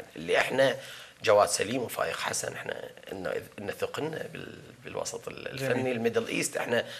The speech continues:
Speaker 1: إحنا أثرنا بكل دول المحيطة بينا، العربية وغيرها. ترى العراق له تأثير كلش قوي بالفن.
Speaker 2: أكيد.
Speaker 1: حاليا عندنا نوع من ال-، رغم الانتكاسة اللي موجودة بالبلد، بس ما زالوا الفنانين، لأن الفن ما، لغة عالمية.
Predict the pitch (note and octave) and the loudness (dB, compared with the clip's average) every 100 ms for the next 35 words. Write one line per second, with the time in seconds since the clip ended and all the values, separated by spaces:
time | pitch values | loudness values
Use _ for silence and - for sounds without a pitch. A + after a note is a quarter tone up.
0 | - - - - B2 B2 - - D#3 C#3+ | -12 -12 2 4 6 4 4 6 8 8
1 | C3+ - G3 G3+ - D#3+ - - - - | 4 2 0 2 2 2 0 -2 -2 -4
2 | E3+ - - - - - - - - G4 | -4 -10 -12 -20 -20 -20 -20 -20 -18 -12
3 | E4+ G3 C3 G#2+ G2+ - G2+ F#2+ F#2 G2 | -6 -4 -4 -6 -4 4 8 8 6 0
4 | F#2 F#2 F#2 G2+ G2+ F#2+ - F2+ - - | 2 4 6 6 4 2 0 -2 0 2
5 | - - - - - - - - - - | 2 2 -4 -2 -4 -2 -4 -4 -4 -2
6 | E3 D3+ - - - - - - - B2 | -2 -4 -6 -8 -8 -14 -12 -6 -6 -6
7 | A2+ - - A2 D3+ - - - B2+ - | -10 -4 2 2 2 0 0 2 2 4
8 | C#3 A#2+ A2 - - C#3 E3+ G#3 G3+ F3 | 2 0 -2 -10 0 6 8 8 8 6
9 | D#3+ D#3+ C#3+ C#3 C3 C3+ C3+ C#3 B2 A#2+ | 6 8 8 8 6 6 8 8 6 6
10 | A2+ A2 A#2+ A#2+ - - G3 G3+ G3 A3+ | 2 2 4 4 2 2 6 8 12 12
11 | G#3 F#3+ F3 F3 G3 F#3+ B2+ C3+ C3+ - | 12 8 10 10 8 4 4 0 0 4
12 | E3+ D#3 - - C#3+ - D3 C3+ A#2 G#2+ | 4 2 0 6 8 10 10 10 8 6
13 | A#2+ A#2+ - | 2 0 -2